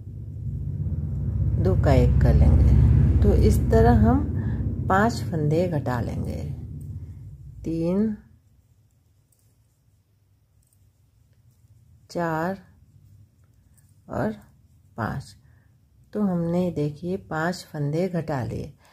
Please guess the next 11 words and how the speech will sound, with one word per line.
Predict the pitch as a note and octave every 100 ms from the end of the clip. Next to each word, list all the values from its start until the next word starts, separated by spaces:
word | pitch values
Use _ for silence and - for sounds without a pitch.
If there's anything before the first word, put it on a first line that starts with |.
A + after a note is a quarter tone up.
| _ _ -
अब | G#3+
शेष | - - F3+ G3 -
फंदों | F3 D#3+ D3+ D3+
को | - D3+
हम | E3 G3 A#3+ - - _ _ _ _ _ _ _ _ _ _ _ _ _ _ _ _ _ -
दोनों | F3+ G3+ G3+
तरफ | F#3 E3 D#3 D#3
से | - G3+ -
उल्टा | E3 D#3 C3+ D3
बुनते | D3+ D#3+ D#3 F3
हुए | F3+ G3+ A3+